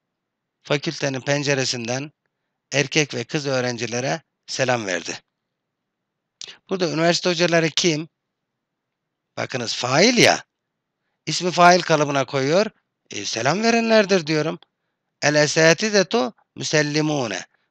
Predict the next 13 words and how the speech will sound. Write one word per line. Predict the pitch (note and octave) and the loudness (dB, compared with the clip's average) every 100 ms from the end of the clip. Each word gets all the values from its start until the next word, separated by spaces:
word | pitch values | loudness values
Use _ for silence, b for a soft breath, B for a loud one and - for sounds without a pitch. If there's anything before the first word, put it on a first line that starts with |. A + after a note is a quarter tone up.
| - | -10
Buradaki | G#3+ A#3 G3+ | -2 0 2
el | G3+ F#3 | 2 4
esatizetu | F#3 F3+ F#3+ F#3+ G3 F#3+ E3 E3+ F#3 F#3+ _ _ _ _ _ - | 2 4 4 4 0 -4 -4 -2 -4 -6 _ _ _ _ _ -4
erkek | D3+ - F#3+ - - _ _ _ | -2 2 0 0 -18 _ _ _
hocalar. | - B2+ A#2 F2+ E2+ - _ _ _ _ _ _ _ _ _ _ _ _ _ - - | -10 -6 -4 -4 -6 -10 _ _ _ _ _ _ _ _ _ _ _ _ _ -20 -8
Tayin | - D#3 D#3+ | 2 4 4
merbuta | D#3+ D#3+ C#3+ D#3 | 2 0 0 -6
sizi | C#3+ D3 D3 F3+ - _ _ _ | -6 -6 -4 -6 -6 _ _ _
yanıltmasın. | B2+ C3+ C#3+ - G#2+ - F2+ _ _ _ _ - B B B - | -2 -2 -2 -6 -12 -12 -14 _ _ _ _ -20 B B B -6
Buradaki | B3 A3+ F#3 | -2 0 0
hocalar | F#3 G#3+ G3 G3+ | 0 0 2 2
selam | G#3 F#3+ F3+ D#3+ | 2 2 2 2
verenler. | C3 A2 G#2 F#2 | 0 -2 -6 -10